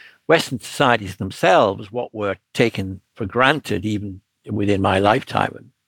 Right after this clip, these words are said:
perhaps yours, Sean, as fully accepted liberal freedoms of speech and inquiry and expression and so forth, have been curtailed, uh, not by a dictatorial state,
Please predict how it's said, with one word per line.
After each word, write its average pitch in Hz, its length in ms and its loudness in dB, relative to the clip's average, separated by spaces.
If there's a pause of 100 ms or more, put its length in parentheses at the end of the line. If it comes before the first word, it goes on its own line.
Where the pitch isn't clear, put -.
perhaps - 380 0
yours, 123 340 0
Sean, - 360 -4
as 101 300 0 (840)
fully 120 240 6
accepted - 840 0 (580)
liberal 113 400 4
freedoms 139 580 0
of 104 120 -6
speech - 520 -4
and 101 220 -6 (960)
inquiry 98 600 4
and - 140 -12 (200)
expression - 680 -4
and 117 100 -20
so 107 200 0
forth, - 400 -2
have 101 240 0
been 98 320 2 (960)
curtailed, 104 880 2
uh, 110 160 0
not 175 240 -2
by 110 380 2
a 117 100 -8
dictatorial 98 680 -4
state, - 580 0